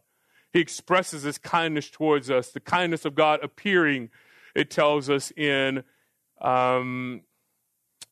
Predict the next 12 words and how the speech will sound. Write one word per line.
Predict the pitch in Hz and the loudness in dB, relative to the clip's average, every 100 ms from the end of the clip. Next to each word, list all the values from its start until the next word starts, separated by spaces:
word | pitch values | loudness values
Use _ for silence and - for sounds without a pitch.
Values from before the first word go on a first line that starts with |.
| _ _ _ _ _ _ _ _ _ _ _ _ | _ _ _ _ _ _ _ _ _ _ _ _
Titus, | - 170 147 123 131 - - _ _ - | 2 2 2 -2 -4 -14 -20 _ _ -2
but | 147 | 2
also | 156 170 - 160 143 | 4 2 0 2 2
in | 139 151 143 | 0 -2 -2
Ephesians. | 131 185 190 131 123 127 | -4 -2 -2 -2 -6 -2
Look | 175 | -2
at | 160 | -2
Ephesians | 143 170 165 131 117 | -4 -4 -4 -6 -6
with | 131 127 | -6 -6
me, | 123 | -8
chapter | - 135 - 120 | 0 -2 -2 -14
two. | - 139 | -8 -8